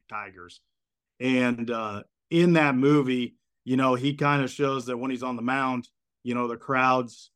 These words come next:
screaming, yelling, you know, everything that he can,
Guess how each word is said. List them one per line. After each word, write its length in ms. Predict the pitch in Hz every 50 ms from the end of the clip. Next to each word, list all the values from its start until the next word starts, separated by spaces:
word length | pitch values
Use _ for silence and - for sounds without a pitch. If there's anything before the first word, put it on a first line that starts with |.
| _ _ _
screaming, 640 | - - - - 143 139 135 131 131 131 127 123 120
yelling, 540 | 127 127 127 131 127 127 127 123 127 123 - _ _ _ _
you 120 | - 127 127
know, 180 | 131 131 131
everything 600 | 127 127 123 131 127 127 139 131 131 127 127 123
that 300 | 120 120 120 117 117 113 _ -
he 240 | - 139 147 143
can, 340 | 147 - 139 131 123 123 123